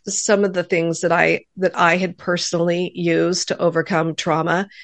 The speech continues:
and I developed a few questions and thought, "I'm gonna experiment with this." And I was at a, at a place that gave me free creative reign, and it was really such a gift, and did a lot of personal development there.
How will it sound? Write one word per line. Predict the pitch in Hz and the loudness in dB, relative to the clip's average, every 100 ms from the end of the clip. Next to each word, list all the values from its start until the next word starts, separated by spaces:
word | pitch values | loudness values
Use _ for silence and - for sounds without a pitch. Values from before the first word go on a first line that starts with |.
| - - - - | -20 -20 -16 0
and | 185 | 4
I | 190 | 4
developed | 196 175 180 180 180 | 4 2 2 2 -2
a | 185 | -6
few | - 165 | -4 -6
questions | - 165 175 - 175 165 175 185 - - - - _ - | -2 0 0 0 2 2 2 -2 -4 -8 -18 -20 _ -2
and | 160 156 165 - - _ - | 0 0 -4 -8 -12 _ -6
thought, | 240 180 - | 0 0 2
"I'm | 247 | 2
gonna | 339 330 | 2 0
experiment | 214 170 - - 165 160 156 - | 0 -2 -2 0 2 2 0 -4
with | 165 | -2
this." | 151 165 - | 0 0 0
And | 165 | 2
I | 165 | 2
was | 185 240 | 2 2
at | 262 | 4
a, | 170 - | 2 0
at | 175 | -6
a | - | -6
place | - 180 196 | -2 0 0
that | 160 170 | -4 -2
gave | 165 165 | -4 -2
me | 151 | -6
free | 143 196 190 | -4 0 0
creative | - 185 165 160 151 | 2 0 0 0 -2
reign, | 151 151 | -2 -2
and | 156 | -4
it | - | -2
was | 175 165 | -4 2
really | 180 226 208 170 - _ - | 6 6 6 2 -4 _ -12
such | - 180 - | -2 -2 0
a | 147 | -2
gift, | 147 117 - - - - - - - - - | -2 -2 -6 -14 -16 -20 -20 -20 -20 -12 0
and | 220 214 202 202 208 - - 214 | 4 6 4 4 0 -8 -12 2
did | 277 294 | 4 6
a | |
lot | 269 208 | 4 2
of | 196 | 0
personal | 214 196 180 170 | -2 -2 0 -2
development | 165 151 160 160 - 151 - | 0 0 2 2 0 -4 -2
there. | - 71 139 | 0 0 -2